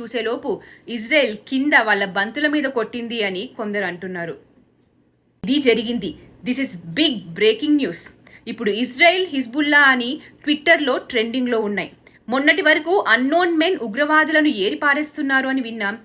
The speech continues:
ఇప్పుడు ఒక అన్నోన్ దేశం, అజ్ఞాత దేశం మొత్తం ఉగ్రవాదులని ఏరిపారేస్తుంది అని వింటున్నాం. ఏరిపారేసే కార్యక్రమం చేపట్టింది. ఎన్నో నిద్రలేని రాత్రులు గడుపుతారు ఉగ్రవాదులు ఇప్పుడు.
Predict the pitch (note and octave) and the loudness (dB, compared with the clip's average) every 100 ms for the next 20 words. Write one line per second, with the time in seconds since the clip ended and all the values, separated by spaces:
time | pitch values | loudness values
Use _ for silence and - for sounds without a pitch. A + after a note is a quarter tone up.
0 | - _ A3+ A3+ A3 A3 G3+ A#3 C4+ B3+ | -20 _ -12 -4 -2 -2 -4 -2 0 0
1 | F#3+ G#3+ C#4+ D#4+ D4+ G#4+ - - G#3+ G#3 | 0 0 0 -2 -2 -4 -14 -6 -4 0
2 | C4+ D4+ B3+ G3+ B3 D4+ C#4 G#4+ - _ | 2 2 2 -2 -2 -2 -4 -4 -12 _
3 | A3+ D4 - E4 B3+ A#3+ G#3+ C#4 C4+ C4+ | -4 -4 0 -2 0 -4 -2 0 2 0
4 | B3 A#3 A3 D4+ - _ A3 B3+ E4+ C#4+ | 0 -2 -2 -4 -8 _ 0 2 2 2
5 | B3 B3 - B3 A3 A3 F#3 F#3 E4 - | 2 0 -4 -6 -2 -2 -2 -4 -6 -10
6 | G3+ G3 G3+ E3+ - _ _ _ _ _ | -10 -8 -8 -10 -14 _ _ _ _ _
7 | _ _ _ _ G3+ A3 C4 B3+ A#3 A3+ | _ _ _ _ -2 0 0 2 2 2
8 | A3+ G3+ G#3+ G3+ B3 A#3 G#3 C4 - A3 | -2 -6 0 0 0 -6 -6 -8 -8 -8
9 | F#3 F#3+ - E3+ D#3+ - _ _ _ - | -8 -8 -10 -12 -14 -18 _ _ _ -2
10 | A#3 C#4 D#4 C#4 A3 D4+ D#4 D#4 D#4 C4+ | 0 4 4 2 2 4 4 2 4 4
11 | C#4 D4 D4 A#3+ B3 A3+ A3+ G3 F#3 G#3 | 2 -2 0 0 -2 -2 -2 0 -4 -4
12 | G#3+ G#3 F#3+ F3 E3 | -2 -4 -8 -10 -18